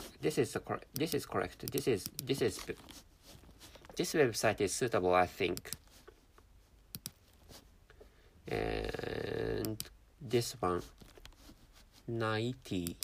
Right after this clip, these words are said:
I, I don't, I don't, I, I don't tell you which website I used for,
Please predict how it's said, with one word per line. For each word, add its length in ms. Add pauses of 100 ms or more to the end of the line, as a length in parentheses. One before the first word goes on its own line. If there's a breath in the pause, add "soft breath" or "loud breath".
(3500 soft breath)
I, 300
I 140
don't, 240
I 100
don't, 340
I, 260
I 80
don't 180
tell 160
you 220
which 200
website 540
I 120
used 380
for, 340